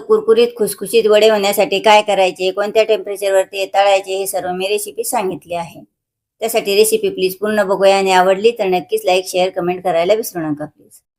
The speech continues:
वडे करण्यासाठी सर्वात पहिले उडदाची डाळ घ्यायची आणि वडे किती प्रमाणात करायचे त्यानुसार डाळ घेऊ शकता. मी डाळ एकदा स्वच्छ धुवून घेते आणि दीड वाटी घेतलेली आहे. स्वच्छ धुतलेल्या डाळीमध्ये पाणी टाकून द्यायचे आणि चार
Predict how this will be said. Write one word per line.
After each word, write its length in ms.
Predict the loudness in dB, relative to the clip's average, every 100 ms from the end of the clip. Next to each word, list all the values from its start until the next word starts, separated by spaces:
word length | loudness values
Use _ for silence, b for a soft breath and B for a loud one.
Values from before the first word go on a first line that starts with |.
| _ _ _ _ _ _ _
वडे 200 | -2 2
करण्यासाठी 600 | 4 4 4 2 0 0
सर्वात 320 | 2 4 4 4
पहिले 300 | 4 4 4
उडदाची 400 | 4 4 4 4
डाळ 220 | 6 4
घ्यायची 440 | 0 -4 -8 -16 -20 _ _ _ _ _ _ _
आणि 160 | -8 2
वडे 220 | 4 4
किती 260 | 2 0
प्रमाणात 420 | 4 4 4 2 2
करायचे 360 | 4 4 4 2
त्यानुसार 480 | 4 4 4 4 4
डाळ 180 | 4 4
घेऊ 180 | 2
शकता. 440 | 2 -2 -2 -8 -8 -12 _ _ -16
मी 240 | -6 -2
डाळ 240 | 2 4 4
एकदा 240 | 2 0
स्वच्छ 300 | 2 -2 -2
धुवून 320 | 2 2 2 0
घेते 220 | -2 -2
आणि 160 | -2
दीड 200 | 2 4
वाटी 240 | 4 4 2
घेतलेली 520 | 0 0 -2 2 2
आहे. 100 | 0 -6 _ _ _ _ _ _ _ -10
स्वच्छ 260 | -8 0 2
धुतलेल्या 460 | 2 4 4 6
डाळीमध्ये 500 | 6 4 4 2 2
पाणी 320 | 4 2 2 4
टाकून 360 | 2 2 -2
द्यायचे 280 | 0 0 0
आणि 200 | -2 -2
चार 280 | 2 4